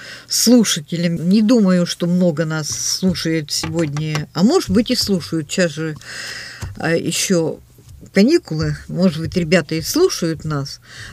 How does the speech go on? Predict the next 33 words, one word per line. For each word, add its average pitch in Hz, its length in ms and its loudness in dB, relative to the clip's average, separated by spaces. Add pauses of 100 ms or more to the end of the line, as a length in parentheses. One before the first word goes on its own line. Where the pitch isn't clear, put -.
Так 202 180 2
вот, 254 260 4
э, 180 220 2 (320)
я 220 160 6
взрослым 202 540 0
хочу 185 480 -2 (100)
предложить 185 600 2
все-таки - 460 -2
сходить 185 720 0
в 160 40 -6
музей 180 540 2 (560)
и 190 100 4
посмотреть 190 840 0
вот 156 220 0
эту 190 200 4
выставку. 156 880 -4
Вы 226 300 4 (120)
не 170 300 0
пожалеете, 202 720 2
если 165 380 -4
туда 156 320 -2
придете, 151 720 -2 (460)
посмотрите, 190 1000 2 (500)
и 190 120 4
придете, 233 500 6
может 180 320 0
быть, 160 220 -4
не 185 140 6
одни, 165 440 2
а 151 220 -2
или 156 360 2
со - 260 -2
своими 156 580 0